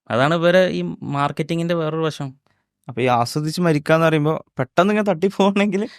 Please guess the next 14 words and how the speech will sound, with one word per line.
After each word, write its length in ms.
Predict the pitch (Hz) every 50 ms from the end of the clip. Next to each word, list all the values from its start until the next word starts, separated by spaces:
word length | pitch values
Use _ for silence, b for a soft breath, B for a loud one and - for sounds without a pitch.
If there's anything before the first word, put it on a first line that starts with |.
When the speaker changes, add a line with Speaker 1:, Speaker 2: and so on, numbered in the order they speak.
| B B
Speaker 1:
ആ 20 | 143
Speaker 2:
വലിയ 100 | 143 147
പ്രശ്നം 120 | 147 160
Speaker 1:
ബ്രെയിനിനെ 280 | 135 135 135 139 147 156
Speaker 2:
ഉണ്ടാവില്ല. 400 | 147 135 120 - 220 240 247 247
Speaker 1:
ഹൈജാക്ക് 560 | 233 226 208 196 202 175 202 214 214 208 202
ചെയ്തിട്ട്, 560 | 240 233 220 214 190 208 190 196 220 214 226
ഹാക്ക് 380 | 214 202 185 180 180 175 180 -
ചെയ്തിട്ട് 420 | 226 202 202 190 185 180 180 -
ഒരു 140 | 190 180 202
യൂഫോറിയയിൽ 680 | 196 185 175 165 156 - - 175 175 170 175 170 135
Speaker 2:
ഉം. 60 | -
Speaker 1:
എത്തുകയാണ്. 320 | 113 - 175 165 139 110 95 _ - -
Speaker 2:
ഉം. 380 | 123 113 110 110 - - -